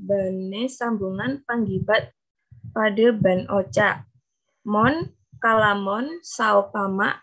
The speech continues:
angsal, manabi. Contoh, saengge tak nemu alangan, sengkok laguna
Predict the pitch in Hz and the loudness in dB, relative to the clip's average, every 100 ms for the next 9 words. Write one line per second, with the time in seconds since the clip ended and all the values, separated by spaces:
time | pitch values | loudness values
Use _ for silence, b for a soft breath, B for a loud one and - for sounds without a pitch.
0 | _ 208 202 - 233 233 294 269 220 202 | _ -8 -8 -10 -2 4 4 4 2 2
1 | 190 202 202 - - - - _ _ _ | 0 -2 -4 -6 -10 -16 -20 _ _ _
2 | 220 202 196 208 233 339 - _ _ _ | -2 0 -2 0 0 0 -6 _ _ _
3 | _ - _ _ _ 254 247 247 233 214 | _ -20 _ _ _ 2 4 4 4 0
4 | 202 208 196 190 208 277 302 - 254 - | -2 -4 -4 0 2 4 2 0 -2 -2
5 | - - 233 220 220 220 226 - 214 202 | -10 -8 -4 0 0 0 -2 -2 0 0
6 | 185 185 196 269 311 _ _ _ _ - | 0 -2 0 -2 -6 _ _ _ _ -6
7 | 247 233 233 277 294 - 240 226 202 202 | -2 -2 -2 -2 -4 -2 -2 -2 -2 -4
8 | 202 233 - | -2 -4 -6